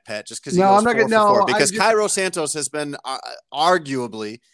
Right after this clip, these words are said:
Speaker 1: he doesn't have the longevity of Robbie Gould, but arguably the best kicker in Bears history. And he has the, he has the single season record for field goal accuracy, and he is the all-time leader in field goal accuracy at Soldier Field, which, you know, that's a big deal.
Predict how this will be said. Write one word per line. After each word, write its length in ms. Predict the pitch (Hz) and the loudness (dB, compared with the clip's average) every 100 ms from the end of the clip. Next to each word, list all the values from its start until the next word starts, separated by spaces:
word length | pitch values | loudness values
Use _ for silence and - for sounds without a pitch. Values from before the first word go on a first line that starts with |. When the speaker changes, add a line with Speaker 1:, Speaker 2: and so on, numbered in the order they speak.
| _ | _
Speaker 1:
he 60 | 147 | -8
doesn't 120 | 156 | -6
have 100 | 147 | -4
the 80 | 139 | -2
longevity 640 | 131 120 104 131 127 117 | -2 -2 -2 0 0 -4
of 120 | 104 | -4
Robbie 240 | 110 107 104 | -4 -6 -8
Gould, 220 | 104 - | -10 -8
but 120 | 120 | -2
arguably 340 | 131 156 156 143 | 2 2 0 -2
the 80 | |
best 240 | 131 127 - | -2 -4 -4
kicker 240 | 123 117 | -10 -12
in 80 | 110 | -10
Bears 240 | 107 101 | -10 -10
history. 340 | 104 - - - _ _ _ - | -12 -14 -18 -20 _ _ _ -14
And 120 | 120 | -8
he 120 | 135 | -6
has 260 | 139 143 113 | -4 -4 -6
the, 300 | 123 123 120 _ - | -8 -10 -12 _ -10
he 200 | 147 143 | -6 -4
has 300 | 143 123 117 | -4 -6 -8
the 100 | 113 | -10
single 280 | - 170 | -10 -8
season 300 | 156 165 147 | -6 -6 -8
record 300 | 139 139 135 | -8 -8 -8
for 100 | - | -12
field 300 | 107 151 143 | -14 -8 -6
goal 200 | 127 110 - | -6 -8 -6
accuracy, 580 | 127 165 156 - 180 - _ _ - | -8 -8 -10 -10 -10 -16 _ _ -18
and 100 | 113 | -10
he 100 | 131 | -6
is 160 | 123 | -6
the 140 | 117 127 | -4 0
all-time 520 | 139 160 165 139 131 | 2 0 -2 -4 -4
leader 300 | 131 127 127 | -8 -8 -8
in 180 | 101 113 | -10 -14
field 280 | - 139 120 | -6 -6 -4
goal 180 | 123 | -4
accuracy 560 | - 127 127 123 127 117 | -4 -6 -6 -8 -8 -6
at 200 | 120 131 | -4 -2
Soldier 320 | - 131 117 117 | -2 -4 -6 -8
Field, 360 | 123 110 98 | -6 -6 -6
which, 200 | 101 - | -10 -10
you 80 | 120 | -12
know, 280 | 110 120 117 | -2 0 2
that's 200 | 107 - | 0 -4
a 60 | |
big 180 | 101 104 | -6 -8
deal. 260 | 101 85 | -8 -10